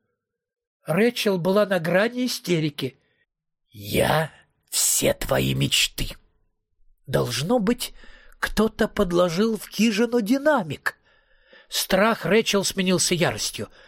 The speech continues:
Она вскочила с постели и кинулась на поиски мерзкого устройства, но, не сделав и двух шагов,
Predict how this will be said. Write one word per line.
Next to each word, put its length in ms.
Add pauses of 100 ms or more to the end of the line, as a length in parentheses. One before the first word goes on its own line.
(240)
Она 240
вскочила 440
с 80
постели 580 (280)
и 120
кинулась 520
на 80
поиски 400
мерзкого 500
устройства, 800 (540)
но, 100
не 100
сделав 360
и 60
двух 220
шагов, 440